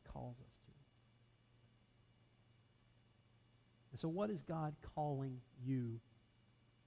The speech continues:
to? For the last four weeks, I've offered no invitation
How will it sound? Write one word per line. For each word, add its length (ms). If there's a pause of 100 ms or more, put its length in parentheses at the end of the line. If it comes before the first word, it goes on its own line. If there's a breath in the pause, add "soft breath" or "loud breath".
(200)
to? 140 (3000)
For 80
the 40
last 260
four 200
weeks, 220
I've 160
offered 320
no 280
invitation 500